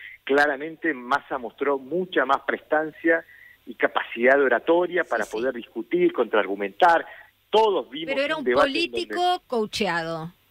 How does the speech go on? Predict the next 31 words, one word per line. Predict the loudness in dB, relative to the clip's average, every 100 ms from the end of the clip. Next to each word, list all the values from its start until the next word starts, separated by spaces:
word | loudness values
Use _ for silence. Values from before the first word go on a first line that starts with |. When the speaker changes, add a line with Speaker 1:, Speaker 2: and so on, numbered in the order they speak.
| _
Speaker 1:
Exactamente, | 0 0 2 2 2
Speaker 2:
No | 2
era | 2
uno | 2
Speaker 1:
era | 0
Speaker 2:
de | 0
Speaker 1:
un |
Speaker 2:
nosotros. | 0 2 2 0 -6 -8 -2
Speaker 1:
político | -4 -4
y | -2
el | 0
otro | 0 -2
no | -2 2 4
era | 2
un | 0
político | -4 -4 -6 -8 -6
y | -2
la | -2 0
gente | -2 -4 -4
estaba | 2 2 2
enojada | -2 0 2 2 -4 0
con | 2
Speaker 2:
Ujú, | 2
Speaker 1:
los | -2 -6
políticos, | -8 -8 -10 -10
Speaker 2:
exacto. | -6 -6 -6
Speaker 1:
particularmente, | _ -16 -10 -6 -2
además | 0 2
enojada | 0 4 6 6
con | 0
el, | -8